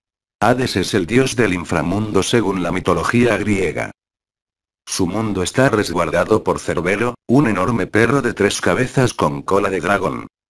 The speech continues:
Número siete. Pisacha. Su nombre no causa mucho miedo, pero las religiones orientales le tienen mucho miedo.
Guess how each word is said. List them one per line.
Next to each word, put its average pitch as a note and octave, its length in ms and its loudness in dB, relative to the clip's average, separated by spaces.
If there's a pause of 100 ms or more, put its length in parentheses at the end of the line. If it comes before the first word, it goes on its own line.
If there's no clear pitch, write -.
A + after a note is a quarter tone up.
(440)
Número A2+ 440 0
siete. C#2+ 460 -4 (340)
Pisacha. F2+ 640 -4 (360)
Su - 160 -4
nombre G2+ 360 0
no G#2+ 160 0
causa A2 440 0
mucho G#2 360 -2
miedo, G#2 440 0 (140)
pero F#2 180 0
las F2 200 -4
religiones F#2+ 720 0
orientales F#2+ 720 0
le G2 140 0
tienen G2+ 340 0
mucho F2 400 -2
miedo. F#2 320 -4